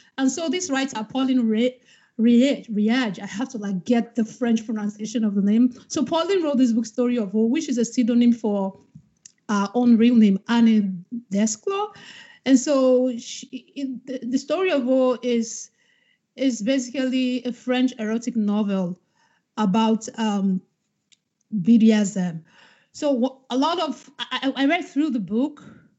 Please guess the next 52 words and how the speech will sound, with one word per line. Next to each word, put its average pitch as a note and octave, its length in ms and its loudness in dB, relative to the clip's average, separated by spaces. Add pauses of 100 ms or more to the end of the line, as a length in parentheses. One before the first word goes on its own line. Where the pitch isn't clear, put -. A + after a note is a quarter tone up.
(280)
Even D4+ 320 2
me D4 160 2
as A#3 160 -2
being B3+ 180 -2
open-minded A3 600 -4
sexually, A#3 760 -4 (300)
when B3 120 -2
I A#3+ 60 2
saw, D4 280 -2
the, B3 140 -2
when B3+ 160 2
I A#3+ 100 0
read D4+ 220 -2
part B3+ 200 -6
of A3+ 80 -6
the G#3+ 80 -6
book, A3 380 -4
to A#3+ 100 -8
me, A#3+ 160 -2
it A#3+ 140 -8
was A3 180 -6
too B3+ 180 -4
extreme C4 380 0
and A3+ 180 2
graphic. A3+ 720 -6 (560)
And, D4+ 180 -2
but B3 180 -2
then D4+ 280 2
these E4+ 300 -2
are D#4 80 -2
what C#4+ 180 -2
people B3+ 220 -2
go A#3 180 0
through. F3+ 380 -8 (340)
And, C4 180 -4
and C4+ 240 0
the, C4+ 140 -2
the - 120 0
whole G4+ 200 -2
cruise C#4+ 280 -2
of A#3+ 100 0
the A3+ 80 2
story B3 400 2
is G#3 80 0
that G3 180 -2
this D4+ 240 -4
woman, A#3 480 2
she's A3+ 240 -2
in A3+ 80 2
a A3 60 0
culture B3+ 500 -2
where G#3+ 460 0